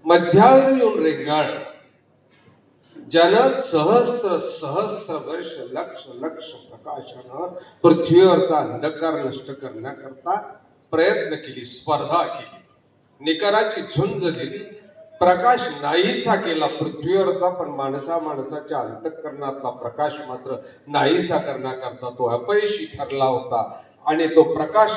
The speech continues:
अज्ञानाच्या अंधकाराचा प्रकाश नष्ट करणारी ती घटना अलौकिक अशी तिथे घडणार होती की आज, आज जीवमात्राच्या जीवनातला अंधकार नष्ट करणारा तो क्षण उगवणार होता.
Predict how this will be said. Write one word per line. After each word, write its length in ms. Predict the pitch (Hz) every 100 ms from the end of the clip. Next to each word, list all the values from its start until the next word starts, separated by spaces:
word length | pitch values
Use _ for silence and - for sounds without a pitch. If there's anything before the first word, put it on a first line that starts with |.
| - - - _ _ _ _ -
अज्ञानाच्या 680 | 175 175 214 226 214 208 175
अंधकाराचा 800 | 139 135 190 190 175 165 151
प्रकाश 680 | 147 151 135 175 175 - 143
नष्ट 240 | 160 175 196
करणारी 500 | 165 - 156 147 131
ती 240 | 127 127
घटना 280 | 135 156 170
अलौकिक 600 | 160 127 147 185 - -
अशी 400 | 113 - - - _ _ -
तिथे 180 | 160 185
घडणार 480 | 156 156 165 196 190
होती 220 | 131 117
की 120 | -
आज, 420 | - 165 202 196 - - - - - _ _ _ _ _ _ _ _
आज 340 | - 254 254 202
जीवमात्राच्या 840 | 185 196 208 208 214 202 196 180
जीवनातला 720 | 170 160 156 160 190 190 170
अंधकार 600 | 143 143 180 185 180 170
नष्ट 320 | 147 139 262
करणारा 460 | - 151 139 262 262
तो 220 | - 139
क्षण 360 | 143 - 185 165
उगवणार 500 | - 131 117 117 -
होता. 260 | - -